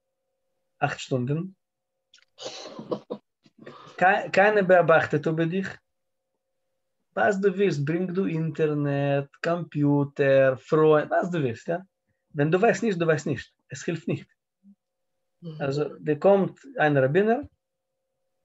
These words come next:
Speaker 1: verteilt die Hefte, ist eine leere Heft, ganz Heft. Eine Liste mit drei, fünf Fragen und geht.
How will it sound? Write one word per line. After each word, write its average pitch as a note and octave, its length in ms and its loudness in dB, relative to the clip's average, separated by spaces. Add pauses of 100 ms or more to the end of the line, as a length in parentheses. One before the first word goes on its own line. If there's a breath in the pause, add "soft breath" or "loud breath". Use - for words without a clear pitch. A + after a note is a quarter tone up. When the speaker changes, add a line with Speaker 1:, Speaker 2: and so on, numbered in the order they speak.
(540)
Speaker 1:
verteilt E3 600 2 (1080)
die C3+ 200 -4
Hefte, A3 480 0 (160)
ist - 200 -14
eine D3+ 220 2
leere D3 360 4
Heft, - 480 -2
ganz E3 300 0
Heft. - 360 -2 (1700)
Eine G3 300 4
Liste G3 340 2
mit D3 380 -4 (960)
drei, C#3+ 480 0 (280)
fünf C#3+ 300 -8
Fragen G#3 480 0 (760)
und A#3+ 180 -4
geht. G#4 340 0